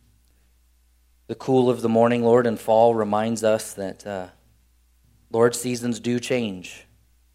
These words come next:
School is starting up for many, new programs, new sports, soccer, football, all of the things that were entailed in fall, Lord, remind us as well that winter is coming.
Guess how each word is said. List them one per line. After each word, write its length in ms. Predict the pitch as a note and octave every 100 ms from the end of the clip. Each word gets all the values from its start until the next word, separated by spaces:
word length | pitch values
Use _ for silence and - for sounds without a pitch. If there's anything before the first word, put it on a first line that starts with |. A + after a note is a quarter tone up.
| _ _ _ _ _ _ _ _ _
School 380 | - - B2 B2
is 80 | B2
starting 340 | B2+ B2 B2
up 160 | A#2 A#2
for 160 | -
many, 380 | A2+ A2+ A#2+ A#2+ - _ -
new 160 | A#2
programs, 1000 | A#2+ A#2 A#2 A2+ A#2 A2+ A#2 A#2 - - _ _ _ _ _ _
new 160 | A#2+ B2
sports, 580 | - - A#2 A#2+ A#2+ -
soccer, 480 | - A#2+ A#2+ A#2+
football, 560 | A#2 B2+ B2 A#2 A#2+ A#2+
all 180 | C3 C#3
of 120 | A#2
the 60 | A#2
things 320 | C3 B2+ A#2
that 120 | A2
were 340 | A#2+ A#2 A2 - _ _ _ _ _
entailed 420 | A2 - B2 A#2+
in 120 | A#2 G#2+
fall, 360 | A#2 A2+ A2+
Lord, 240 | A2+ A#2 A2
remind 340 | A2 A#2+ B2
us 160 | A2+ G#2+
as 120 | G#2
well 280 | C3 B2+ A2
that 120 | G#2+
winter 320 | C3 D#3 A2
is 120 | F2+
coming. 320 | - F2 E2+